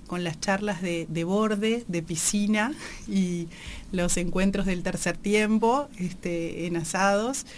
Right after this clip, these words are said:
fuimos construyendo la idea de este domingo cinco de diciembre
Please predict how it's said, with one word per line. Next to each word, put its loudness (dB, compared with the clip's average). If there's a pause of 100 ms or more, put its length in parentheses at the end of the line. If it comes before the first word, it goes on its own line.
(260)
fuimos 2
construyendo 0
la -2
idea 0
de 0
este -4
domingo 2
cinco 0
de -2
diciembre 0